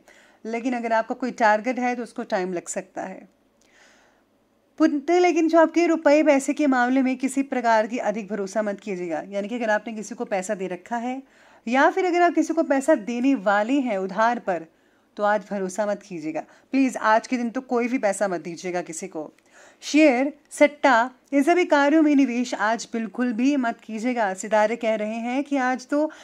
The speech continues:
बिना पढ़े किसी कागज़ पर आपको सिग्नेचर भी नहीं करने हैं, वरना धन हानि के बहुत सारे योग बनेंगे।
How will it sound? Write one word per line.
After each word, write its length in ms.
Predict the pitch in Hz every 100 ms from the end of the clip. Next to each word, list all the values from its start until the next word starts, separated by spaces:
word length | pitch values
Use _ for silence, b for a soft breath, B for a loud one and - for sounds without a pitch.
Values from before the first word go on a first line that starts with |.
| B _ 190
बिना 340 | 262 320 330
पढ़े 340 | 320 247 262 277
किसी 240 | 269 277
कागज़ 380 | 247 214 226 -
पर 160 | 247
आपको 260 | 247 247 302
सिग्नेचर 540 | 294 269 233 233 277 262
भी 140 | 277
नहीं 220 | 262 262
करने 320 | 233 185 180
हैं, 220 | 180 151 - b b b -
वरना 260 | 214 247 269
धन 280 | 160 233 240
हानि 340 | 233 208 214
के 220 | - 247 262
बहुत 420 | 190 185 233 233
सारे 220 | 240 240
योग 200 | 240 196
बनेंगे। 460 | 226 262 254 196